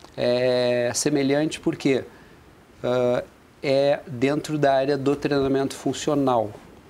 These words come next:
né? Então, o treinamento funcional, ele é muito grande. O que que é o treinamento funcional? Em primeiro lugar, treinamento que ele te deixa mais funcional, a pessoa fica mais funcional.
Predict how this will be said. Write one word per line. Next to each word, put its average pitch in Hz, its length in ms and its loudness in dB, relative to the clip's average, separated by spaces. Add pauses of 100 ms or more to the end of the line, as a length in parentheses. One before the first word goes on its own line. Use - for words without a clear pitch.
(140)
né? 117 180 0
Então, 139 200 0
o - 20 -4
treinamento 190 340 0
funcional, 185 360 0
ele 185 80 2
é 190 40 2
muito 180 220 -4
grande. 160 400 0
O - 20 -10
que 202 140 -4
que - 80 -4
é 185 60 4
o 180 40 0
treinamento 151 360 0
funcional? 131 480 -2 (240)
Em - 60 -16
primeiro 208 240 0
lugar, 147 280 4
treinamento 170 500 0
que - 60 4
ele 180 160 2
te - 240 -4
deixa 170 400 2
mais 123 240 0
funcional, 107 680 -2
a 123 80 -2
pessoa 160 380 -2
fica - 240 -2
mais 104 220 -4
funcional. - 480 -6